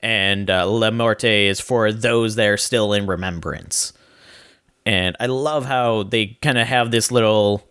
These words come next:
bet to see which of the two boys will work. And obviously, Sebulba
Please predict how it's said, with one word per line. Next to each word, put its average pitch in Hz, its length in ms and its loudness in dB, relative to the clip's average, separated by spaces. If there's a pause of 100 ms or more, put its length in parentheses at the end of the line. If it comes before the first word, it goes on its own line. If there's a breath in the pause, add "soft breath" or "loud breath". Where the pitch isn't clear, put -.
bet 110 640 -2 (140)
to 120 160 0
see 107 540 2 (380 loud breath)
which 123 380 0
of 110 100 2
the 110 80 -2
two 110 520 0
boys 104 440 0
will 101 140 -4
work. 101 340 0
And 101 80 -6
obviously, 113 600 0
Sebulba 113 760 2